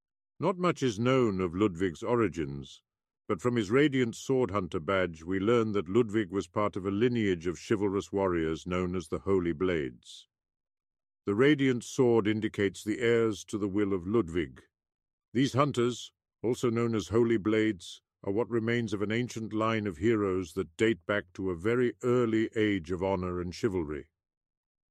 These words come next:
Ludwig had a very different approach to hunting beasts than his predecessors in the workshop had, which we can see from the details found in the weapons of choice of Healing Church hunters.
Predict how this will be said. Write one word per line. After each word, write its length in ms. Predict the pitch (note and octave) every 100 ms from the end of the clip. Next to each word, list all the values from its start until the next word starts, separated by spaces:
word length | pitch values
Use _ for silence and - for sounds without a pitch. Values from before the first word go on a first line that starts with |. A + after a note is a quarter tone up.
| _ _ _ _
Ludwig 480 | C3+ F3+ C#3+ A2+ E2+
had 140 | G#2
a 40 | A2
very 240 | C3+ C3
different 380 | A2+ C#3 A#2 G2+
approach 400 | - G#2 F#2+ -
to 100 | E2+
hunting 400 | G#2 F#2+ F#2+ E2
beasts 380 | E2+ D#2 - -
than 160 | E2+
his 140 | E2+ -
predecessors 800 | - G2+ F2+ - E2 - F2 E2
in 140 | D#2+
the 60 | D#2
workshop 540 | F2+ E2+ - D#2 C#2 -
had, 320 | D2 A#1+ - _ _ -
which 160 | G2+
we 100 | G#2+
can 160 | G2 F#2+
see 220 | - A2
from 180 | F#2+ F#2+
the 80 | F2
details 560 | G#2 G#2 - F#2 F#2
found 440 | - F#2 E2+ D#2+ D2
in 180 | F#2+
the 80 | F2
weapons 400 | F2 F2 F#2+ E2+
of 140 | F2 -
choice 340 | G#2 F2+ -
of 140 | D#2
Healing 320 | - F#2 E2+ D#2+
Church 320 | F#2+ D#2+ -
hunters. 560 | D#2 C#2 B1+ G#1+ -